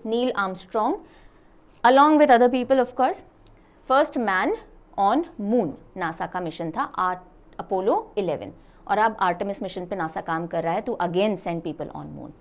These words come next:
ठीक है जी, तो ये कुछ पायनियरिंग मिशंस हमने एक्स्ट्रा देख लिए। चलिए, फिर हम आते हैं थोड़ा और पीछे, इलेवंथ अप्रैल पे। इलेवंथ अप्रैल, अप्रैल पे एक बहुत बड़े, अ,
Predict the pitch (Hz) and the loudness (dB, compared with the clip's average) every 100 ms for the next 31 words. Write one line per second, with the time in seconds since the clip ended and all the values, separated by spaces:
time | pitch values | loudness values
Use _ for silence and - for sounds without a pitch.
0 | _ - _ _ - 254 311 330 370 240 | _ -20 _ _ -10 -6 -2 -2 -2 0
1 | 226 233 - 175 180 175 196 175 185 175 | -2 -4 -4 -4 -4 -4 -6 -8 -10 -10
2 | 165 165 381 - _ _ _ - 196 - | -8 -6 -8 -10 _ _ _ -6 -6 -4
3 | 269 - 196 165 - - - _ _ _ | -6 -6 -6 -6 -8 -16 -16 _ _ _
4 | _ - _ - - 220 135 - - _ | _ -20 _ -18 -2 0 0 -8 -16 _
5 | - 392 415 403 392 262 254 320 339 339 | -2 0 2 2 2 2 2 2 2 4
6 | 320 - 254 294 302 269 - 247 240 254 | 4 4 2 2 0 -6 -4 -4 -2 0
7 | 233 240 262 202 180 156 131 - - - | 2 2 0 -2 -2 -4 -8 -10 -18 -20
8 | - - - - - - - - - - | -20 -20 -20 -20 -20 -20 -20 -20 -20 -8
9 | - 247 294 415 - 285 277 302 294 - | 0 2 2 0 -2 -4 -2 -6 -6 -6
10 | 247 247 302 302 262 269 262 226 247 330 | -6 -2 -2 0 -2 0 -2 -2 -2 -2
11 | 269 269 294 | 0 0 0